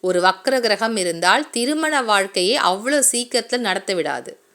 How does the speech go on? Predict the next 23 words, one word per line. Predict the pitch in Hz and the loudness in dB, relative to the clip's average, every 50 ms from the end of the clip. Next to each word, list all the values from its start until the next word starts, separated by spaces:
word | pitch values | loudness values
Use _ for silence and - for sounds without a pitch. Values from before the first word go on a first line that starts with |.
| _ _ _ _ _ _ _ _ _ _ _ _ _ _ - | _ _ _ _ _ _ _ _ _ _ _ _ _ _ -4
ஏனால், | - 196 220 233 226 202 | -2 0 0 2 0 2
வக்ரம் | 196 196 196 - - 302 302 302 294 | 2 2 0 2 0 0 0 0 0
பெற்ற | - 226 226 - - - 254 247 | -2 -4 -4 -4 -2 0 0 0
கிரகம் | 214 185 175 - 240 262 | 0 -2 0 0 -2 -2
ஏழாம் | 233 196 196 208 233 262 277 294 294 302 285 | 0 0 2 4 4 4 4 4 2 0 0
இடத்தை | 240 220 220 226 - 220 | -2 -4 -4 -2 -2 -2
நோக்கி | 214 208 196 196 - - 220 | -2 -2 -4 -4 -4 -4 -2
நகரக்கூடிய | 208 185 175 220 233 254 247 - - 214 196 180 | -2 -2 -2 0 -2 -4 -4 -4 -4 -2 -2 -2
நிலை | 175 185 190 214 226 233 | -2 -2 -2 0 0 0
என்பது | 208 180 175 165 165 180 175 165 | 0 -2 -2 -4 -4 -4 -4 -8
உண்டு. | 147 143 135 - - - _ _ _ _ _ _ _ _ _ _ _ _ _ _ _ _ _ _ _ _ _ _ _ _ - | -8 -10 -12 -14 -14 -16 _ _ _ _ _ _ _ _ _ _ _ _ _ _ _ _ _ _ _ _ _ _ _ _ -2
அதனால், | 202 214 214 247 262 254 - | 0 2 4 2 2 2 0
பின்னோக்கி | - 285 311 339 349 359 330 339 302 | -2 -2 -2 0 0 0 0 0 -2
நகரக்கூடிய | 262 240 233 262 254 269 254 - 247 233 226 202 | -2 0 0 0 -2 -2 -2 -2 -2 0 0 0
கிரகமான | 190 190 190 190 220 226 233 226 214 196 196 196 180 160 | 0 0 0 0 -2 -4 -2 0 -2 0 0 0 -2 0
வக்ர | 170 175 170 - - 226 220 | 0 0 0 0 -4 -4 -2
கிரகம் | 202 190 180 185 185 170 151 - - _ - | -2 -2 -2 -2 -2 -4 -4 -8 -16 _ -6
ஏழாம் | 185 190 196 214 226 233 240 240 226 | -2 0 2 2 4 4 2 2 0
இடத்தில் | 196 196 - - - 190 185 | -2 -4 -4 -4 -6 -4 -4
இருந்தால் | 160 160 156 156 180 185 180 151 147 - - - - - - _ - | -4 -6 -4 -2 0 0 2 0 -2 -4 -14 -20 -20 -20 -20 _ -2
ஒரு | 185 190 185 175 180 | 0 2 2 2 4
ஜாதகருக்கு | 190 185 196 214 247 269 262 247 214 190 170 - - 208 208 185 165 160 196 - - - - _ | 6 6 6 6 4 2 0 0 -2 -2 -4 -4 -2 0 0 2 0 0 -4 -8 -14 -20 -20 _
இவங்க | - 190 208 233 254 294 285 285 | -6 2 2 2 2 2 -2 -4